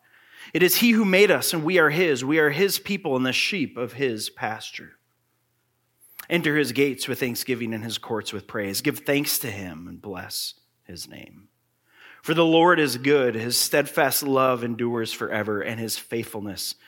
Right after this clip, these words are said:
to all generations." Lord God, we thank you for this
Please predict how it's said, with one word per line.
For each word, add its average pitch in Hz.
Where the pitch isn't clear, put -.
to 110
all 98
generations." 92
Lord 120
God, 120
we 123
thank 123
you 120
for 131
this 113